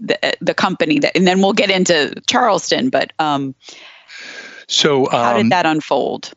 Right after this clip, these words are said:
Speaker 2: Eric was bringing up the N E I piece, which, um, you know, you've talked about your seven years doing this, and, and, um, that to me was my master's. I, I, I spent a hundred and twenty-five days a year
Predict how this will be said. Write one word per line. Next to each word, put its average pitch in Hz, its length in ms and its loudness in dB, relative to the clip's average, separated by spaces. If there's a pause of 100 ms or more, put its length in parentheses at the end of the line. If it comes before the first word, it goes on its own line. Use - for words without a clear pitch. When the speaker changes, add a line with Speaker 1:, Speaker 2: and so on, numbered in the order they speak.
(420)
Speaker 2:
Eric 143 280 2
was 123 120 0
bringing 120 280 2
up 113 140 0
the 107 180 2
N 107 120 4
E 104 120 4
I 107 160 2
piece, - 460 -2
which, 110 360 0
um, 104 540 0
you 165 160 0
know, 107 60 2
you've 104 220 0
talked 104 300 -2
about 107 280 0
your 110 180 0
seven 107 380 2
years 101 280 2
doing 104 340 4
this, 101 280 4
and, 101 280 0 (720)
and, 101 320 -2
um, 98 400 0 (960)
that 139 260 0
to - 100 2
me 120 120 4
was 120 200 2
my 117 200 2
master's. 101 540 0
I, 113 80 4
I, 117 340 -2
I - 60 0
spent 147 240 0
a - 20 0
hundred 117 280 0
and 107 80 -4
twenty-five 107 520 0
days 107 280 2
a 110 40 2
year 107 480 2